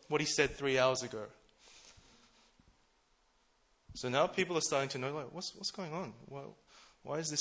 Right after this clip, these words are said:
Scottish man shouting?" <laughs> I'm getting suspicious. So after a while, another person comes up and says,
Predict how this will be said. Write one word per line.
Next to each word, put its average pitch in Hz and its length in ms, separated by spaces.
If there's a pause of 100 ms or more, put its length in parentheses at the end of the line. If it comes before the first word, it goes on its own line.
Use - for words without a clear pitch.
Scottish 156 400
man 117 260
shouting?" 113 440 (560)
<laughs> - 560
I'm 139 60
getting 170 200
suspicious. 175 580 (1800)
So 196 320
after 208 240
a 202 40
while, 185 160
another 196 300
person 190 320
comes 139 240
up 123 200
and 131 100
says, 143 280